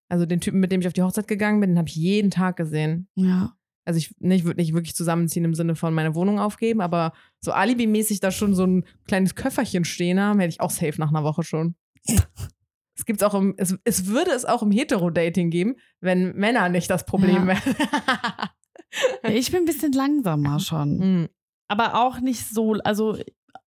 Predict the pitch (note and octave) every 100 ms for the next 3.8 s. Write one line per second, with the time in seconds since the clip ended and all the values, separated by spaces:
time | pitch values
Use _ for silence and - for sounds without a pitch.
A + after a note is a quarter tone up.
0 | _ _ - A3 G3+ G3 G3 A3+ C4 D4
1 | _ _ _ _ A3+ G#3+ G3+ G#3 A3 B3
2 | C#4 - F3+ A3 A3 G3+ G#3 G3 G3+ A3+
3 | G#3+ F#3 G#3 G#3 A#3 A#3 C4+ -